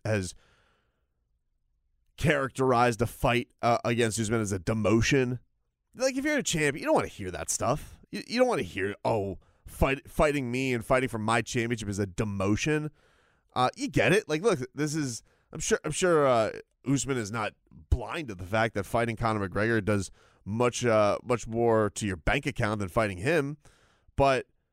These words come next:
you gotta keep riding that train, man, like, of, of being the most unstoppable force in the welterweight division.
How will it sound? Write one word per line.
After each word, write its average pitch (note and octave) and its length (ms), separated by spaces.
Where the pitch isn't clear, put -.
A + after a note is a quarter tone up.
you F3 120
gotta F#3 180
keep C3 180
riding B2+ 220
that G2+ 160
train, E3+ 320
man, G2 180
like, G2+ 220
of, A2+ 220
of G#2+ 200
being C3 240
the A#2 80
most A2 320
unstoppable A2+ 720
force G#2+ 380
in B2 180
the A2+ 80
welterweight G#2 560
division. F#2+ 560